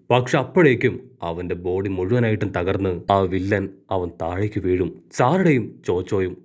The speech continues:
അവര് നിലവിളിച്ച് ബൊറൂട്ടോയുടെ അടുത്തേക്ക് വരും. ഉടനെ ബൊറൂട്ടോ പറയും, "പേടിക്കേണ്ട ആവശ്യമൊന്നുമില്ല, എനിക്ക് കുഴപ്പമൊന്നുമില്ല." ഒണോക്കി ആണെങ്കില് ഇപ്പൊ അവിടേക്ക് ഓടിയെത്തും. അതേസമയം ഈനോജിൻ അവൻ അവിടേക്ക് വന്ന് ഒരു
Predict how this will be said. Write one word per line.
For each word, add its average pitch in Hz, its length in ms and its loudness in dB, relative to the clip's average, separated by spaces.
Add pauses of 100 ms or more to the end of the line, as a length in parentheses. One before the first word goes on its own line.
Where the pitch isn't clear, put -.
അവര് 104 240 2
നിലവിളിച്ച് 117 640 2 (220)
ബൊറൂട്ടോയുടെ 90 460 -2
അടുത്തേക്ക് 95 300 -4
വരും. 92 320 0
ഉടനെ 120 220 4
ബൊറൂട്ടോ 147 440 4
പറയും, 120 400 2 (140)
"പേടിക്കേണ്ട 190 360 6
ആവശ്യമൊന്നുമില്ല, 120 640 -2 (180)
എനിക്ക് 90 260 -10
കുഴപ്പമൊന്നുമില്ല." 87 800 -4 (280)
ഒണോക്കി 165 440 6
ആണെങ്കില് 135 480 2 (220)
ഇപ്പൊ 98 220 -6
അവിടേക്ക് 104 320 -2
ഓടിയെത്തും. 101 540 0 (200)
അതേസമയം 165 540 4
ഈനോജിൻ 123 520 0 (120)
അവൻ 180 220 4
അവിടേക്ക് 147 340 2
വന്ന് 107 280 0 (220)
ഒരു 92 200 -4